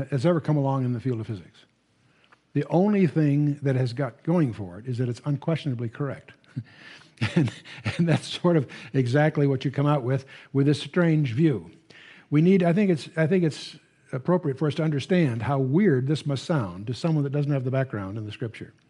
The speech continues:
And it's also astonishing to many how clear it is taught in the Scripture.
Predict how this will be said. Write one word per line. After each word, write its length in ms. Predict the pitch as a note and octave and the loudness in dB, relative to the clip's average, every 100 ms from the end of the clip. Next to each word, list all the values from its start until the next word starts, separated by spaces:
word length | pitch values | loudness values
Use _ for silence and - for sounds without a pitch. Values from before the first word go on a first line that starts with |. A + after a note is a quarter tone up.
| _ _ - - - - | _ _ -20 -20 -12 -2
And 140 | C#3 | 0
it's 160 | C3 E3+ | 2 2
also 520 | F3+ F3 C#3 B2+ B2 | 2 2 -2 -4 -6
astonishing 600 | C3 - D#3 C#3+ A2+ B2 A2+ | -8 -4 -2 -2 -2 -4 -2
to 60 | |
many 340 | C#3 B2+ G#2 A2+ _ - _ - | 0 0 -2 -8 _ -20 _ -6
how 160 | C3 | -4
clear 380 | C3 - F3 D3+ | -2 2 4 6
it 60 | D3 | 4
is 140 | C#3+ | 2
taught 420 | - D#3 C3 A#2 - _ _ _ _ _ _ - | -2 -2 -2 -2 -10 _ _ _ _ _ _ -4
in 120 | C#3 | -2
the 100 | A#2+ | -2
Scripture. 440 | - C#3 - - | -2 -2 -4 -14